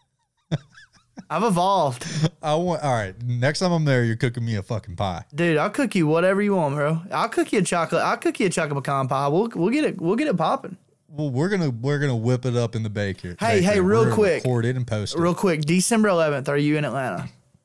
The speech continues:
Speaker 1: I mean, why wouldn't I be?
Speaker 2: All right, I guess I'm coming.
Speaker 1: Okay.
Speaker 2: All right, I'll see you in a few weeks.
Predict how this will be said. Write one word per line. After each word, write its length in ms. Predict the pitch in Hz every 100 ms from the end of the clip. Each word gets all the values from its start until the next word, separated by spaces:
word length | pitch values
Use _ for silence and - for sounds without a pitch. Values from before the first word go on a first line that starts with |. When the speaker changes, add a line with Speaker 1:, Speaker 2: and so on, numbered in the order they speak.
| _ _ _ _ _ _ _ _ _
Speaker 1:
I 360 | _ _ _ 92
mean, 100 | 87
why 140 | 85
wouldn't 260 | 92 104 92
I 60 | 82
be? 200 | 87 87
Speaker 2:
All 80 | 147 151 139
right, 120 | - -
I 160 | 147
guess 240 | 147 147 151
I'm 100 | 143
coming. 360 | 139 90 143 - _ _ _ _ _ _ _ _
Speaker 1:
Okay. 220 | 120 120 117 _ _
Speaker 2:
All 120 | 147
right, 160 | 131 -
I'll 140 | - 139
see 160 | 151
you 40 | 147
in 40 |
a 40 |
few 180 | 135 107
weeks. 320 | 92 76 -